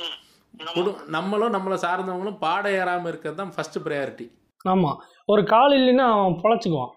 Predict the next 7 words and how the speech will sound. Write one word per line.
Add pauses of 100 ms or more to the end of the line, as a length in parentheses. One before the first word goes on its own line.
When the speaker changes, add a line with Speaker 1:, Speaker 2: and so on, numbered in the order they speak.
Speaker 2:
உயிரோடு
இருப்பான். (960)
ஆனா
அந்த
தாய்லி
கொரோனா
வந்துச்சுன்னா